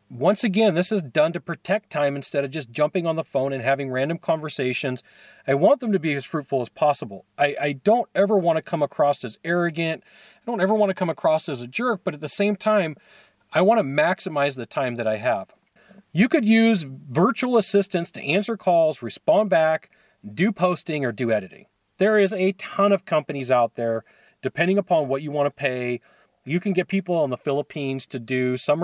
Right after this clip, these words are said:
some tasks for about two hundred fifty bucks a month. You can get them for full-time for about a thousand. And if you're like, "Scott, I can get it done for less,"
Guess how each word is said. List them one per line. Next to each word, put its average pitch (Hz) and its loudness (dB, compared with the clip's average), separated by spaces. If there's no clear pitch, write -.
some 165 -2
tasks 175 0
for 147 -4
about 123 0
two - -10
hundred 117 -2
fifty 190 -4
bucks 208 0
a 214 -2
month. 214 2
You 156 0
can 156 -2
get 131 0
them 131 -4
for 117 -4
full-time 143 2
for 131 -2
about 120 4
a 117 -4
thousand. 185 2
And 180 -2
if 170 -2
you're 220 0
like, 208 4
"Scott, 262 0
I 269 0
can 247 -4
get 233 -2
it 208 -8
done 233 0
for 226 -2
less," 220 4